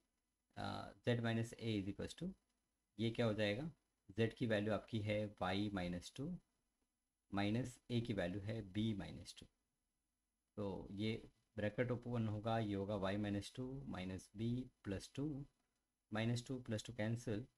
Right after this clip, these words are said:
and ये हो गया आपका Y minus B। तो Z minus A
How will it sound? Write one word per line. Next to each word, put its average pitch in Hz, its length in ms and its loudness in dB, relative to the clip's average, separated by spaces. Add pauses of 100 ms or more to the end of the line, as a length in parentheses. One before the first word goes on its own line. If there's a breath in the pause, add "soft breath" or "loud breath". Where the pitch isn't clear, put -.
(420)
and 101 200 2
ये 107 60 0
हो 101 140 2
गया 98 160 0
आपका 117 340 -2
Y 90 180 0
minus 87 400 -8 (100)
B। 82 60 -10 (1120)
तो 113 100 -4
Z 139 260 8
minus 135 380 4
A 110 80 4